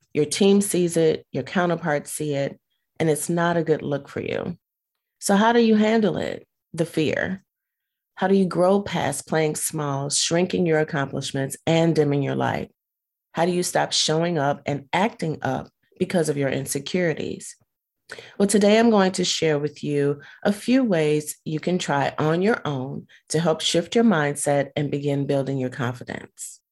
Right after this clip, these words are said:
Number one, make a list of all of your accomplishments and why each one of them makes you proud.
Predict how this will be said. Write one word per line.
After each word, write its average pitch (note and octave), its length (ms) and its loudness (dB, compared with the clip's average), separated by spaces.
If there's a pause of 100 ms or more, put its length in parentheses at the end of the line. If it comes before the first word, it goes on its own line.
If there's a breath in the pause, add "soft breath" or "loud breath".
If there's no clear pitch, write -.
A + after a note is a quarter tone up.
(600)
Number D#3+ 240 2
one, C#3+ 300 -2 (1700)
make F#3+ 220 2
a A#3 80 4
list F3+ 320 2
of C#3 160 -2 (100)
all D#3+ 440 4
of E3 180 -2
your D#3+ 160 2
accomplishments C#3 920 -6
and C#3+ 160 2
why D3 420 0
each D#3 300 -2
one D3 160 0
of C#3+ 100 -4
them C3+ 220 -2
makes B2+ 280 -4
you C3 80 -8
proud. - 520 -4